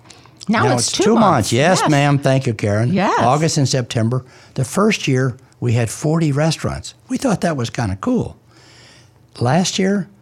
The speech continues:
Speaker 2: two hundred and forty restaurants as part of the program.
Speaker 1: And what's great about it is you might want to try a restaurant. You're not so sure if, well, I don't know, I may like it, I may not,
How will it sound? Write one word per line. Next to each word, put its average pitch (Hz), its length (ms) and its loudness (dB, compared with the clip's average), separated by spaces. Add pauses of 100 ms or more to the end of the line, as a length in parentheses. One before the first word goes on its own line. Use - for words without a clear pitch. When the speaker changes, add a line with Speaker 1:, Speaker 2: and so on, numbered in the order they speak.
(380)
Speaker 2:
two 190 280 0
hundred 156 380 0
and 104 200 -2
forty 143 520 -2 (100)
restaurants 113 560 -4
as 107 100 -4
part 107 260 -6
of 110 40 -4
the 117 80 -6
program. 143 460 -6 (100)
Speaker 1:
And 185 240 2
what's 277 260 -2
great 208 380 -2
about 135 380 0
it 143 160 -2
is 147 300 0
you 208 260 0
might 190 320 0
want 160 240 2
to 127 60 0
try 254 360 -2
a 185 100 0
restaurant. 151 560 0
You're 185 160 2
not 208 240 0
so 151 220 2
sure 170 580 2
if, - 320 -4 (220)
well, 392 300 4
I 220 100 4
don't 170 200 2
know, 143 300 4
I 151 140 2
may 156 240 2
like 143 300 0
it, 147 80 0
I 143 80 2
may 139 200 2
not, 190 320 0